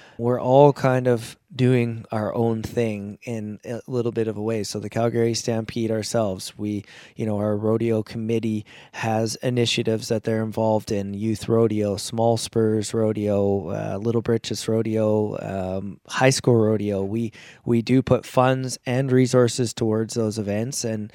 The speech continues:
in an effort to develop rodeo, but especially the rough stock competitors. And then, of course, our novice events, um, and the novice tour is what we do, uh,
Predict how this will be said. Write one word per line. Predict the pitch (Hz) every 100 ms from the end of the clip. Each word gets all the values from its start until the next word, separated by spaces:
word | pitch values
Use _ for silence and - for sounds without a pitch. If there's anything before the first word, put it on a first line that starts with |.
| - - -
in | - 127
an | 117
effort | 120 117 123 120 -
to | - 123 110 110 -
develop | 135 170 160 -
rodeo, | 127 127 131
but | 120 113
especially | 113 - 120 -
the | 110 104
rough | 104 104
stock | - 104
competitors. | - - 107 120 147 160 -
And | 127 120
then, | 120
of | 113
course, | - 117 104
our | 113
novice | 110 110 107 -
events, | 101 101 110 - - - - - -
um, | 120 107 104 107 -
and | 120 110
the |
novice | 104 107 110 110 -
tour | - 139 104 90 - -
is | 113 107
what | 101 80
we | 113 113
do, | 107 101 104
uh, | 110 101 98